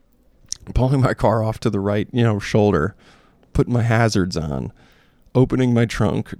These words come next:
grabbing my, um, my old seven iron. I use an old seven iron in my, in my bag, um, from my old set of clubs, hand-me-down clubs. It's just kinda like a, uh, an, an older junkie cl-,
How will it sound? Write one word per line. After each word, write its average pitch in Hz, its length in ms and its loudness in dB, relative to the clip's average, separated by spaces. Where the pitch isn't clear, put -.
grabbing 117 480 0
my, 104 300 -2
um, 107 480 -6
my 110 200 -4
old 107 280 0
seven 104 340 0
iron. 110 340 2
I - 40 2
use 131 280 6
an 117 120 2
old 110 260 2
seven 110 320 0
iron 123 320 2
in 107 140 2
my, 101 280 0
in 107 140 -2
my 104 140 -2
bag, 107 480 -4
um, 104 300 -4
from 95 200 -6
my 92 140 -2
old 95 240 -2
set 101 180 -4
of 110 80 -2
clubs, 107 480 -4
hand-me-down 104 560 0
clubs. 101 540 -4
It's - 140 -14
just - 220 -8
kinda 95 200 -2
like 87 180 -2
a, - 80 -6
uh, 85 280 -6
an, 98 360 -4
an 69 160 -2
older 104 320 0
junkie 101 360 -2
cl-, - 420 -16